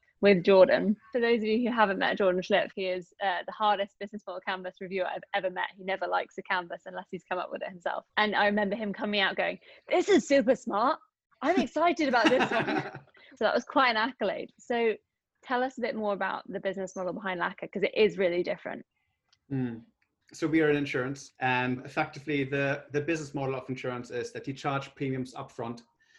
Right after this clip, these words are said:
Speaker 2: and you try to price that accurately with the customer. So you, so you charge them every month or, or every year, just a proportion of the risk they have. And then you price something in, which is, like, your margin. You hope that,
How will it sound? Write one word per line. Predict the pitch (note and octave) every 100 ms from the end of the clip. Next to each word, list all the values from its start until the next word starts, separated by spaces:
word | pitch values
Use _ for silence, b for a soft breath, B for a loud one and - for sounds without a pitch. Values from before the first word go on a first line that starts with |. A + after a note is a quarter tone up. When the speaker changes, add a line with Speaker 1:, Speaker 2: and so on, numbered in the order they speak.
| b b b
Speaker 2:
and | B2+ B2+ C3 B2+
you | C3 C3
try | B2+ - E3+
to | E3+
price | - D#3 D#3 D3
that | C#3 C#3+
accurately | C#3 - C3+ C3 B2+
with | B2 B2+ A#2+
the | B2+
customer. | - C#3 - C3 B2
So | - B2+ A#2+ A#2+
you, | A#2 B2 A#2+ A#2+ A#2 _ -
so | C3
you |
charge | C3 C#3 C3
them | B2+
every | C#3 C3+
month | C#3 C#3 C3+
or, | A#2 A#2 _ -
or | A#2 A#2+ A#2+
every | A#2+ C3
year, | B2 A#2+ B2 -
just | C#3 C3+
a | D3+
proportion | - C3+ C3 B2
of | A#2 A#2+
the |
risk | A#2 A#2 -
they | A2
have. | A#2 - _ b b b b b -
And | C#3 D3+ D3
then | D3+
you | D#3
price | - E3 E3 F3
something | - D#3+ D3 C#3
in, | D3+ E3 _
which | C#3+ C3+
is, | C3+
like, | C#3 C3
your | B2+
margin. | D3 D#3+ D#3 C3+
You | C3
hope | B2 C3+ C3
that, | B2+